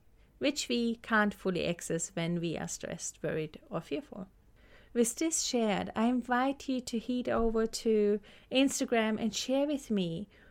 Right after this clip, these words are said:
what are you taking from this episode?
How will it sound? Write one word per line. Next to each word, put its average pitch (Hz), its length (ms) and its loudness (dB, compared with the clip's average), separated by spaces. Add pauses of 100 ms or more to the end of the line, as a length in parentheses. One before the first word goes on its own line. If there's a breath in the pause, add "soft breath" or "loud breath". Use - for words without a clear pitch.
(320 soft breath)
what 302 340 4
are 247 140 2
you 240 200 2
taking 202 560 2
from 185 380 0
this 185 260 -2
episode? - 760 -10